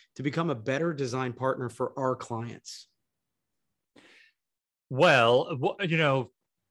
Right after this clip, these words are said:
Speaker 2: as an agency, first of all, I would always recommend that you n-, that you give the same care and attention to your own brand and your own visual
Speaker 1: Mm-hmm.
Speaker 2: identity as you do for your clients. Um,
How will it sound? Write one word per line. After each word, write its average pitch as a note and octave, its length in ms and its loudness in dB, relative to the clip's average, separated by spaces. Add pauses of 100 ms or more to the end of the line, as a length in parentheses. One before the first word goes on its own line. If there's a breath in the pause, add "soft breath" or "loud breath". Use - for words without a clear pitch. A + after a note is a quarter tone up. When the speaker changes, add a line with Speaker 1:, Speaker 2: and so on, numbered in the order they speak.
(800)
Speaker 2:
as F#3 200 2
an E3 140 -2
agency, A2+ 840 -4
first C3+ 280 -6
of B2+ 60 -6
all, A2+ 160 2
I B2 80 2
would A2 140 -2
always A#2+ 260 -2
recommend A2 460 -6
that A2 140 -4
you A2 180 -6
n-, A2 480 -8
that A#2 200 -2 (100)
you A2+ 580 -6
give C#3 180 -4
the C#3 80 -2
same C3 240 -4
care B2+ 220 -4
and A#2+ 80 -4
attention A#2 600 -8 (140)
to C3 60 -8
your G#2+ 360 -6
own A2+ 240 -6
brand G#2+ 500 -2
and A#2 100 -4
your G#2 120 -4
own G2+ 120 -4
visual G#2+ 260 -2
Speaker 1:
Mm-hmm. G2+ 60 2
Speaker 2:
identity G2+ 520 -4 (380 loud breath)
as B2 280 0
you B2 120 -6
do A2+ 220 -8
for A#2 120 -8
your G2+ 140 -4
clients. G#2 600 -8 (140)
Um, G#2 440 0